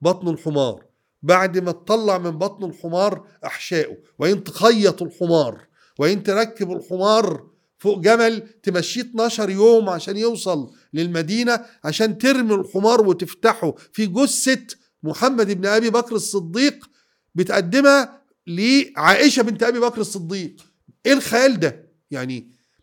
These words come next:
مين جرؤ على إنه يفكر كده؟ جاب منين الخيال ده؟ يعني إحنا قصاد وحشية لابد من إحنا ن-،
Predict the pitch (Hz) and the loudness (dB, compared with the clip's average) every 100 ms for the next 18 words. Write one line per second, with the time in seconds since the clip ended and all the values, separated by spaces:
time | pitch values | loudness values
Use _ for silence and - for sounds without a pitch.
0 | - 175 254 175 214 269 220 143 147 190 | -8 -2 -2 4 6 6 4 -2 -4 -4
1 | 170 - 202 156 117 185 156 233 247 185 | -6 -8 -10 -12 -8 -8 -2 -2 -2 -6
2 | 214 240 151 - 160 156 131 - _ _ | -4 -6 -8 -8 -8 -8 -10 -14 _ _
3 | _ _ _ _ 127 127 127 156 180 202 | _ _ _ _ -8 -8 -8 -12 -12 -10
4 | 147 135 202 233 175 - _ _ 131 151 | -10 -6 -4 -4 -6 -20 _ _ -6 -6
5 | - - 240 240 190 160 151 220 196 170 | -6 -8 -6 -2 -2 -2 -4 -8 -8 -10
6 | 196 208 196 170 _ _ _ - 131 156 | -12 -10 -10 -10 _ _ _ -18 -12 -10